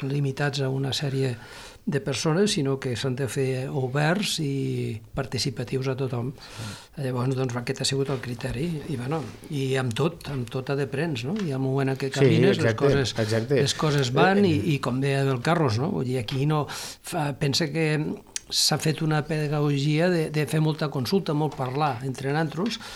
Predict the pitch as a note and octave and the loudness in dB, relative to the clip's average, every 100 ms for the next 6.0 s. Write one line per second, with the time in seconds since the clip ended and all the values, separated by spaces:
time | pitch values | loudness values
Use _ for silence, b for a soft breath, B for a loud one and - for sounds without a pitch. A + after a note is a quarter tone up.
0 | B - C#3+ C#3 C3+ A#2 D#3 E3+ E3 D3+ | B -6 -2 0 2 0 2 2 2 0
1 | C#3+ D3+ C#3+ B2 C#3 C3 C3+ F3 E3+ D3 | -2 -2 -2 -2 -4 -4 0 0 2 0
2 | C3 C3+ C3 G3 E3 D3 D3+ C#3+ C3+ D3 | -2 -2 0 0 0 -2 -2 0 0 0
3 | F#3 D#3 D3 B B B - D#3 D#3 D3+ | 2 2 0 B B B -4 0 2 2
4 | D3 D3+ C#3+ C3+ B2+ E3 F#3+ F3 D#3 D#3+ | 2 2 0 0 0 2 4 4 0 -4
5 | F3 F3+ D3 C#3+ C3+ D3 C3+ D#3+ D#3 E3+ | -4 0 0 0 -4 -6 -4 0 2 2